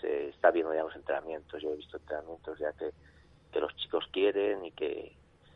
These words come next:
y que, bueno, que tienen condiciones como para sacar eso adelante, aunque sea una situación complicada, como decías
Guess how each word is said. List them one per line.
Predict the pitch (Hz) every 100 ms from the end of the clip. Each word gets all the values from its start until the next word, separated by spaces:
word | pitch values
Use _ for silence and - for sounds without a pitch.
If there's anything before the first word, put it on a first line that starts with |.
| - - -
y | 82
que, | - 73 64 - -
bueno, | - -
que | -
tienen | 87 90
condiciones | 87 85 80 87 95 -
como | 85
para | - 82
sacar | 80 87
eso | 85 85
adelante, | 76 87 -
aunque | 82 -
sea | - 82
una | -
situación | - - 85 80
complicada, | 78 - 78 92 87
como | 82 82
decías | - 87 80